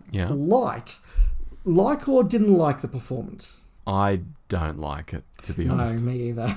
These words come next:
Speaker 1: Yeah.
Speaker 2: Um, I, I get that he's going for something a bit different and a bit kooky, but, uh,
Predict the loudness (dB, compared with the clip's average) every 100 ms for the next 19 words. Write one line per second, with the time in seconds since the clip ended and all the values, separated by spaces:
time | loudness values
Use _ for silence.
0 | -8 -14 -10 -8 -8 -10 -14 -10 -6 -4
1 | -4 -6 -6 -2 0 4 4 6 4 4
2 | 4 2 2 0 0 0 -2 0 0 0
3 | 0 -4 2 4 4 2 -2 0 -2 0
4 | -4 -2 2 2 2 0 -2